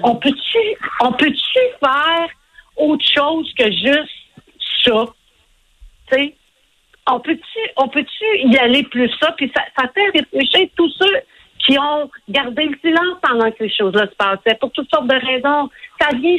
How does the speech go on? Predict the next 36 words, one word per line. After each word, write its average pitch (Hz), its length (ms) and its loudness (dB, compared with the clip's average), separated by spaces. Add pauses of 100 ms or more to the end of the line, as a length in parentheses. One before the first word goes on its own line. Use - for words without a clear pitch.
chercher 359 440 0
tout - 100 0
le 320 140 2
monde, 247 400 2 (100)
ça. - 80 -10 (420)
Ça 269 100 0
vient 320 160 4
pas 381 160 0
juste 294 300 2
chercher, 247 520 0 (460)
euh, 220 260 4
euh, 226 120 4 (100)
euh, 214 100 2 (100)
euh, 202 180 0 (100)
euh, 214 220 2
un, 214 360 2
un 220 40 2
groupe 220 340 0
de 240 100 0
personnes. 247 640 -4 (480)
C'est, 262 140 2 (220)
c'est 277 160 0
tout 330 140 2
le 285 80 4
monde. 247 600 0 (500)
C'est 254 160 2
ça 359 100 2
qui 359 120 0
arrive. 233 280 0
Tous 349 120 2
les 294 220 4
gens 302 160 0
qui 277 80 -4
étaient 208 160 -2
proches 294 320 0
de 208 140 0